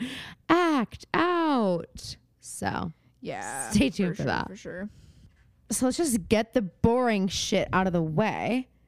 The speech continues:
Speaker 1: which is what, with Spencer and her mom, right? I'm gonna look. Hang, oh, wait. Emily in the h-, um, yeah. Okay, so it's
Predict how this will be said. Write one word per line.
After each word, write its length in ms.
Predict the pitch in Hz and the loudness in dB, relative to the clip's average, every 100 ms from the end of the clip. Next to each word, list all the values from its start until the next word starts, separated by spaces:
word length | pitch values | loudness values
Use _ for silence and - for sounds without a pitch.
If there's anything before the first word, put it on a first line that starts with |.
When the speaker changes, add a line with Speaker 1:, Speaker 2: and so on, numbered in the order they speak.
| _ _ _ _ _ _ _ | _ _ _ _ _ _ _
Speaker 1:
which 220 | 208 226 | 0 2
is 260 | 214 170 - 202 | 0 -2 -6 0
what, 300 | 196 185 147 | 2 2 0
with 100 | - | -2
Spencer 480 | - 202 190 214 | 0 0 2 2
and 120 | 190 196 | 2 2
her 80 | 190 | 2
mom, 460 | 180 185 226 247 | 2 2 2 0
right? 360 | 226 220 254 269 - - | 2 2 0 -4 -10 -2
I'm 100 | 190 | 2
gonna 160 | 185 165 | 2 2
look. 240 | 160 170 | 2 0
Hang, 180 | 208 196 | 0 2
oh, 560 | - 311 311 294 285 277 | 4 4 4 2 2 2
wait. 380 | 240 202 190 185 | 0 0 -2 0
Emily 280 | 220 220 226 | 0 0 2
in 80 | 214 | 2
the 80 | |
h-, 280 | 190 160 160 202 208 | 0 -2 -2 0 2
um, 600 | 202 196 190 190 196 190 - - 247 | 2 2 2 2 0 -2 -10 -10 0
yeah. 240 | 233 180 - - - | 2 2 -2 -8 0
Okay, 220 | 247 233 | 2 2
so 140 | 190 | 0
it's 120 | 214 | -2